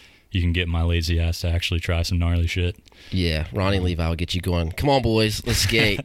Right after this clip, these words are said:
Speaker 1: <laughs>
Speaker 2: Let's do it.
Speaker 1: Yeah, yeah.
Speaker 2: Levi will, like, roll, like, the biggest blunts and just stay stoned as all possible.
Speaker 1: <laughs>
Speaker 2: And they'll just hang out and just skate and just be a part of it. It's amazing.
Speaker 1: Yeah, yeah.
Speaker 2: <laughs>
Speaker 1: Cool.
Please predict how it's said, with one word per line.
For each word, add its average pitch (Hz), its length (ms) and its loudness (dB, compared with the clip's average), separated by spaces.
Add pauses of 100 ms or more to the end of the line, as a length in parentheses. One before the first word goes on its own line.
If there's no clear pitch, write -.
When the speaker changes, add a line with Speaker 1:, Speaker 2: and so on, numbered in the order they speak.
Speaker 1:
<laughs> - 140 -20
Speaker 2:
Let's 202 200 0
do 110 300 0
it. 95 160 0 (200)
Speaker 1:
Yeah, 101 400 2
yeah. 92 80 2
Speaker 2:
Levi 127 320 2
will, 117 80 2
like, 107 180 2
roll, 107 260 0
like, 107 140 0
the 107 80 -4
biggest 101 360 0
blunts 101 520 0
and 95 120 -2
just 92 420 -4
stay 104 340 0
stoned 101 400 -2
as 90 120 -2
all 95 140 2
possible. 95 800 0
Speaker 1:
<laughs> - 1040 -10
Speaker 2:
And 107 320 0 (960)
they'll 87 160 -2
just 87 360 -4 (180)
hang 92 220 0
out 95 180 0
and 107 80 -6
just 98 200 -2
skate 104 280 -2
and 101 80 -6
just 92 200 -2
be 101 100 2
a 98 40 0
part 107 280 0
of 92 160 0
it. 92 120 -2
It's 95 140 -4
amazing. 101 600 -2 (100)
Speaker 1:
Yeah, 104 500 -2
yeah. 101 260 -2 (260)
Speaker 2:
<laughs> - 1400 -6
Speaker 1:
Cool. 98 380 0